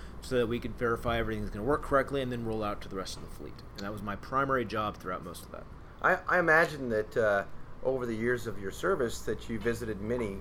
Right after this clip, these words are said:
Speaker 2: many foreign ports. How were you, uh, how, how were you reacted to and received when, when you were in foreign ports?
Speaker 1: Uh,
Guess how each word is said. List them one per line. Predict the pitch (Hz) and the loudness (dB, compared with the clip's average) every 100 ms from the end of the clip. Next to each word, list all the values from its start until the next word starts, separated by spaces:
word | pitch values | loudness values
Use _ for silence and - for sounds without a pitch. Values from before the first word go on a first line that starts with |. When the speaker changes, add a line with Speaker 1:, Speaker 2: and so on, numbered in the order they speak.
| - | -8
Speaker 2:
many | 131 135 113 | -2 0 0
foreign | 92 120 107 95 | -2 -2 -2 -2
ports. | - 131 107 - - - - - - | 0 2 2 -2 -10 -12 -12 -12 4
How | 165 | 6
were | 208 190 | 8 6
you, | 147 139 123 117 - | 2 -2 -2 -4 -4
uh, | 101 | -2
how, | 135 - | -4 0
how | 143 | 4
were | 180 165 | 4 2
you | 135 | -2
reacted | 123 110 107 117 - 117 | -2 2 4 4 0 -8
to | - 120 | -6 -4
and | 98 | -2
received | 90 - 123 117 104 | -6 -6 -4 -4 -4
when, | 104 95 90 - - | -6 -6 -8 -12 -10
when | 110 104 | -6 -4
you | 101 | -4
were | 92 95 | -2 -2
in | 104 | -2
foreign | 101 90 82 | -6 -10 -10
ports? | - 80 - - - - - - - | -10 -10 -12 -14 -14 -14 -12 -12 -10
Speaker 1:
Uh, | 110 | -10